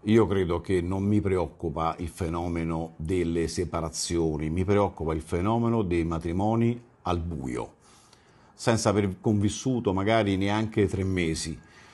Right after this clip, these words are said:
senza aver cercato di capire quali sono gli aspetti caratteriali dell'altra persona, senza essere pronti per un passo così importante.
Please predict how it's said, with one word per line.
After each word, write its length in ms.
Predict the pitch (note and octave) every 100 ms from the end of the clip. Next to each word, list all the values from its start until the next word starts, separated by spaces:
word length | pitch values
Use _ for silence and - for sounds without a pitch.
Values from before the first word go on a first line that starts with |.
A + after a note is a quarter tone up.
| -
senza 380 | - B2+ A#2+ A#2+
aver 180 | G#2+ A#2
cercato 440 | A#2+ A2 B2+ B2
di 120 | A2+ G#2
capire 440 | G2 - B2 -
quali 220 | G#2+ A2+
sono 400 | G#2 A2+ G#2+ G2 - -
gli 100 | -
aspetti 460 | G#2 - C3 B2+ A2+
caratteriali 720 | G#2 G2+ - G#2 G#2 G#2+ G#2
dell'altra 420 | F#2 F2+ F2+ E2+
persona, 580 | D2 E2 - F#2 D2 C#2 - - -
senza 360 | - G3+ G3
essere 340 | F#3 - D#3 D3+
pronti 500 | F#3 G#3 C3 E2+ G2
per 120 | F#2
un 140 | F2
passo 320 | G2 F2+ -
così 140 | E2 E2+
importante. 720 | E2 E2 - - A#1 -